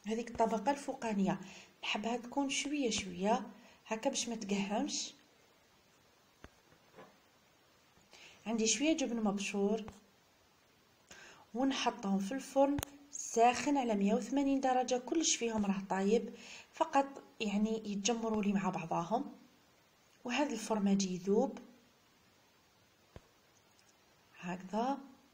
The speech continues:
ويعطيني تحميره خفيفه، وتكون معنا الوصفه واجده.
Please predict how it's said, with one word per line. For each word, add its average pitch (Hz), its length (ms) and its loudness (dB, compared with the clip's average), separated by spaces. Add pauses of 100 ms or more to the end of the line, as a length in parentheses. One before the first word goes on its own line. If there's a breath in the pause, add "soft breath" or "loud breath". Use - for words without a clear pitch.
(240)
ويعطيني 233 500 0
تحميره 202 480 -2
خفيفه، 285 680 2 (680 loud breath)
وتكون 254 400 0
معنا 196 280 2
الوصفه 190 560 0
واجده. 233 560 2